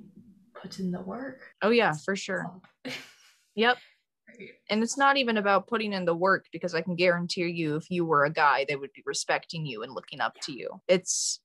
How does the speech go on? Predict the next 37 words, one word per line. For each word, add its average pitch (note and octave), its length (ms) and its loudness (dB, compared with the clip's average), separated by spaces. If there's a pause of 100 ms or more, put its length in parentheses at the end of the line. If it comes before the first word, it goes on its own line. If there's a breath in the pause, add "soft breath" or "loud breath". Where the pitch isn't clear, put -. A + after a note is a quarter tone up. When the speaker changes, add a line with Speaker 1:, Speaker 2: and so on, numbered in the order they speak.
(140)
Speaker 2:
the D#3+ 240 -2
fact E3 400 0
that F3+ 120 0
you're D#3 220 4
a D#3 80 2
woman. A3 440 -2 (180)
They E3+ 160 4
can't G3 420 0 (160)
accept G3+ 540 -2
the F3+ 100 2
fact G3 480 0 (100)
that E3+ 160 2 (100)
a C3+ 80 0
woman F3 560 0
is - 160 -8
possibly G3+ 580 2
above G#3+ 400 2
them. G#2 320 -4
It's G3+ 240 0
just - 380 -2
such C#4 240 0
a, F#3 320 4
you A3 140 2
know, G#3 120 4
and A#3+ 120 4
then C#4 120 2
these C#4 220 -4
same C#4 240 0
guys C#4+ 360 4
say, A3 300 -2 (120)
"Oh, D4 240 4
I C4 180 2
support C#4 520 -4
women. A#3+ 440 -4 (120)
I'm E4 180 4
not E4+ 240 4
sexist." - 840 -2